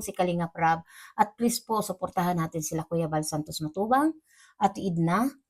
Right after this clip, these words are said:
ah, Vlogs, at Kalinga Prab. At ito nga si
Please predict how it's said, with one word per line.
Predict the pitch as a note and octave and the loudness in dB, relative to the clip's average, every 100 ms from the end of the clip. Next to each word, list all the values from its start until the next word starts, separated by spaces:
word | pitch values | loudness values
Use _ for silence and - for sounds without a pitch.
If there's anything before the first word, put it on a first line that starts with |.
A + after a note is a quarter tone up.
| _ | _
ah, | G3 F3+ F3 E3+ E3 | 0 2 2 2 2
Vlogs, | D#3+ D#3 F#3+ C4+ G#3 - - _ _ _ G3+ | 0 6 6 6 -2 -8 -10 _ _ _ -4
at | G3 | 0
Kalinga | - F3+ F3 | 2 2 2
Prab. | E3+ D#3+ D3+ C3 A#2+ | 0 0 0 -2 0
At | - D4 | 0 0
ito | E4+ E4 | -2 2
nga | D4 | 4
si | C4 | 4